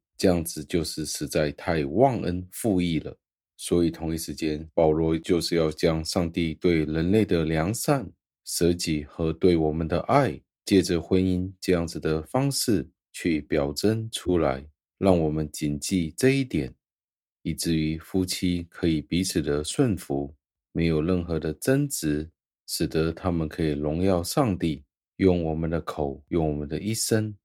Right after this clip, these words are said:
去承认我们对上帝是有所亏欠的，用我们的生命去表明，上帝不单单是将我们从罪中释放出来，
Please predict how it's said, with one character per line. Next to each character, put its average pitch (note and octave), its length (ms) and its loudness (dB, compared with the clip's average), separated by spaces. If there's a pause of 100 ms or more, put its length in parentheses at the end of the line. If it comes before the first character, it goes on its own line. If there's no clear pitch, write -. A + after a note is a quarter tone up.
(140)
去 E2 240 -2
承 D#2 260 -2
认 D#2+ 300 0
我 D#2 160 -2
们 D2+ 120 -2
对 E2 200 2
上 E2+ 280 -2
帝 D#2 220 -2
是 E2+ 240 -4
有 D#2 220 2
所 C#2+ 300 -2
亏 C3+ 300 0
欠 A#2+ 380 0
的， C#2 160 -8 (440)
用 F2+ 200 6
我 D#2 140 2
们 D#2+ 120 -2
的 E2 120 -2
生 B2+ 200 0
命 B2+ 300 2
去 E2 300 0
表 C#2 260 -2
明， C#2+ 340 -4 (320)
上 F2+ 300 0
帝 E2 180 -2
不 E2+ 220 -2
单 D#2 220 0
单 E2 180 -2
是 D#2 240 -4
将 D#2+ 260 -2
我 D2 120 -2
们 C#2+ 160 -6
从 D2+ 280 -6
罪 E2 200 0
中 D#2+ 280 -4
释 G#2 300 2
放 E2 300 -2
出 C#3 280 2
来， C#2+ 320 -2